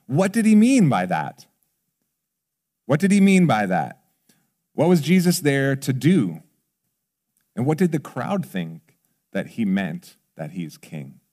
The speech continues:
I think it's obvious to us, as we've read the scriptures, that what Jesus thinks he is king is entirely different from what the people are expecting. And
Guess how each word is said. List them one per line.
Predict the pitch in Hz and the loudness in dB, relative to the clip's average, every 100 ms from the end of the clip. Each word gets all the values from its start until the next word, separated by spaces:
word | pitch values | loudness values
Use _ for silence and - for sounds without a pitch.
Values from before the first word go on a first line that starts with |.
| _ _ _ _ _ _ - | _ _ _ _ _ _ -12
I | 104 | -10
think | - 120 117 _ _ _ _ _ _ - | -8 -10 -10 _ _ _ _ _ _ -14
it's | 87 - | -12 -6
obvious | 117 131 113 92 - | -4 -2 -2 -4 -6
to | - 95 | -8 -6
us, | 73 80 - | -6 -8 -8
as | 90 92 92 | -8 -8 -10
we've | 90 87 | -10 -8
read | 95 98 | -6 -8
the | 90 | -10
scriptures, | - 123 120 92 87 | -12 -12 -12 -10 -10
that | 90 76 | -10 -10
what | 98 90 | -12 -12
Jesus | 92 110 127 135 - | -6 -6 -4 -8 -8
thinks | 131 147 - - _ _ _ | -8 -8 -12 -20 _ _ _
he | - | -8
is | 123 127 | -8 -8
king | - 135 143 147 147 _ _ _ - | -8 -8 -8 -12 -20 _ _ _ -12
is | 92 | -10
entirely | 85 - 113 107 90 | -10 -8 -6 -4 -6
different | 87 110 107 - 69 69 _ | -6 -4 -6 -6 -14 -14 _
from | - 82 | -14 -12
what | 85 | -12
the | - | -14
people | - 87 82 80 | -14 -16 -12 -14
are | |
expecting. | 71 - - - _ - _ _ _ _ _ - | -14 -20 -20 -20 _ -20 _ _ _ _ _ -10
And | 92 | -8